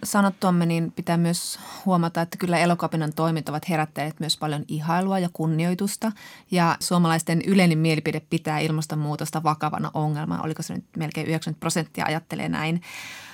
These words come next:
Ja sitten toisaalta myös niin kun tutkimustieto näyttää, että tämmönen aktivismi ja kansalaistottelemattomuus on niin kun hyvä keino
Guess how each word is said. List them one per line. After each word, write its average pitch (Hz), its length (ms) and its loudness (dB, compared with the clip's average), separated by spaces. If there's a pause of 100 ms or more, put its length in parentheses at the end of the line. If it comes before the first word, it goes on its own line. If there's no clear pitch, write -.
(260)
Ja 233 100 2
sitten 269 300 2
toisaalta 247 380 2
myös 220 300 2
niin 214 160 4
kun 208 340 4 (680)
tutkimustieto 214 600 2
näyttää, 208 560 2
että 175 140 0
tämmönen 175 400 4
aktivismi 214 600 2
ja 180 80 2
kansalaistottelemattomuus 175 1400 2
on 180 80 2
niin 175 100 4
kun 185 200 0
hyvä 233 220 4
keino 180 500 2